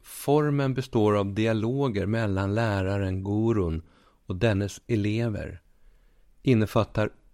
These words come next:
ytterligt djuplodande beskrivningar av verklighetens djupast underliggande natur, där huvudämnena är frågor som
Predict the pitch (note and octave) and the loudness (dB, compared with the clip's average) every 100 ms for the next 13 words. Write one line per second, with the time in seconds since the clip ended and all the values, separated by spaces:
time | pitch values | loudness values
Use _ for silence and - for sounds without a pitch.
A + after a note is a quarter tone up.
0 | _ _ _ - C#3+ - _ - A#2+ G#2+ | _ _ _ 0 0 -2 _ -4 -2 0
1 | G#2 F#2+ A#2+ A#2 F#2+ F#2 F#2 F2+ F#2+ F#2+ | -2 -2 2 0 -2 -4 -2 -2 -2 -2
2 | F#2 G2 - F#2 F2+ F#2+ G#2 G#2+ F#2 - | -4 -8 -4 -2 0 -2 -2 -2 -6 -10
3 | - F#2+ F#2+ A#2 G2 - F#2 F2 F2 - | -12 -8 -2 0 0 -4 -4 -4 -4 -6
4 | F2+ - _ _ _ _ - F#2+ G#2+ B2 | -6 -8 _ _ _ _ -12 -4 2 2
5 | - - G2 F#2 - _ - B2+ G2+ F#2 | 0 -6 -4 -4 -8 _ -2 2 2 0
6 | F2+ F2+ - E2+ F2 D#2+ E2 - C#3 A2+ | -4 -6 -6 -10 -10 -10 -10 -2 -2 -2
7 | E2 - _ _ _ _ _ _ - G2+ | -8 -16 _ _ _ _ _ _ -4 0
8 | C#3+ C3 G2+ G#2 A2+ B2 A#2+ A#2 G#2+ G#2 | 4 4 4 2 2 2 2 0 0 0
9 | - A2+ F#2 G2 F#2+ G#2 F#2+ | 2 2 2 -2 -2 -2 -2